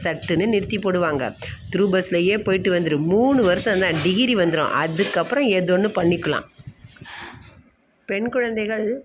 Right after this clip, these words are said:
படித்தாலும் வேலைக்கு போறேன்னு சொன்னா, அதற்கு பெற்றோர்களிடம் எதிர்ப்பு இருப்பதை ரொம்ப அழகா புரிஞ்சுக்க முடியுது. ஏதோ ஒரு இடங்களில் இதெல்லாம் நடந்து கொண்டு தான் இருக்கிறது. திருமணமே முதல் சாய்ஸ்,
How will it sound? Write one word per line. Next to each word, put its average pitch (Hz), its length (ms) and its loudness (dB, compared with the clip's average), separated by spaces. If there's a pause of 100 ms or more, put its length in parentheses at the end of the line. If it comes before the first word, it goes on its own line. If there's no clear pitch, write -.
(220)
படித்தாலும் 214 800 -4 (680)
வேலைக்கு 262 400 -2
போறேன்னு 226 360 -2
சொன்னா, 208 300 0 (320)
அதற்கு 175 360 -4 (380)
பெற்றோர்களிடம் 180 720 -2
எதிர்ப்பு 202 380 -2
இருப்பதை 151 420 -2
ரொம்ப 190 300 -2
அழகா 175 320 -4 (560)
புரிஞ்சுக்க 170 400 -2
முடியுது. 110 320 -6 (680)
ஏதோ 277 360 2
ஒரு 359 180 2
இடங்களில் 240 380 2
இதெல்லாம் 190 300 2
நடந்து 202 260 0
கொண்டு 202 180 0
தான் 196 180 2
இருக்கிறது. 131 420 -4 (1200)
திருமணமே 214 520 -2 (300)
முதல் 190 300 -2
சாய்ஸ், 196 340 -4